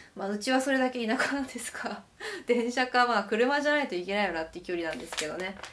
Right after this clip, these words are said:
そう、ちょうど昨日駅に行ったので、駅に入ってる無印で物色してたらこれを見つけて買ってみて、すごい良かったっていう。エモンからもね、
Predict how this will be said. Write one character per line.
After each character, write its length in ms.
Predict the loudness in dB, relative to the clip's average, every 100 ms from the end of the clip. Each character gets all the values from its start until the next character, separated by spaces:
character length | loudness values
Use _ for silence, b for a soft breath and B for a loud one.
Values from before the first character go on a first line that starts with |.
| B B -14
そ 80 | -12
う、 40 |
ち 100 | -6
ょ 40 | -2
う 20 |
ど 80 | -2
昨 160 | -2
日 320 | -2 0 0 -2
駅 280 | -2 -2 -2
に 140 | -4 -6
行 60 |
っ 40 | -2
た 140 | 0
の 120 | 0
で、 280 | 2 2 2
駅 140 | -2
に 100 | -4 -4
入 160 | -4
っ 20 |
て 120 | -4 -4
る 80 |
無 120 | -4 -4
印 300 | -4 -4 -6
で 60 |
物 180 | -6 -6
色 220 | -6 -6
し 80 | -6
て 60 | -4
た 140 | 0
ら 120 | 0
こ 120 | 0
れ 80 | -4
を 40 | -4
見 100 | -8
つ 120 | -12
け 80 | -4
て 200 | 0 0
買 140 | -2
っ 40 | -6
て 160 | -6
み 120 | -4
て、 200 | -2 -2
す 120 | 0 2
ご 100 | 2
い 60 |
良 80 | 2
か 120 | -4
っ 40 | -8
た 100 | -8
っ 60 | -8
て 160 | -10 -16
い 40 |
う。 20 | -18 B B B B B
エ 120 | -4 2
モ 80 | 4 4 6
ン 20 |
か 120 | 6
ら 100 | 6
も 140 | 4
ね、 420 | 0 0 0 -2